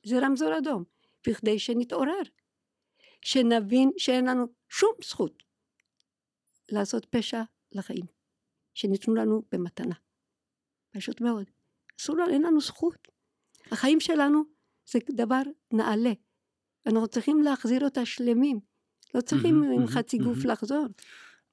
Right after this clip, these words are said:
Speaker 2: אני אגיד לך מה, את אומרת דברים כל כך חשובים. אני כמעט כל מי שאני מכיר סביבי,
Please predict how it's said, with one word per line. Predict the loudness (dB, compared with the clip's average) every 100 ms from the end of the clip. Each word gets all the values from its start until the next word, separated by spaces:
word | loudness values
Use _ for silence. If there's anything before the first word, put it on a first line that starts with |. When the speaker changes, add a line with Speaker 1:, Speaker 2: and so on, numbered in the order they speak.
| -4
Speaker 2:
אני | 0 2
אגיד | 2
לך | 0 -2
מה, | -2
את | 0
אומרת | 0 0
דברים | 0 0 0
כל | -2
כך | -4
חשובים. | -2 -2 0 0
אני | -2 0
כמעט | 2 2
כל | 2
מי | 0
שאני | 0 0
מכיר | 0 0 0 0
סביבי, | 0 0 2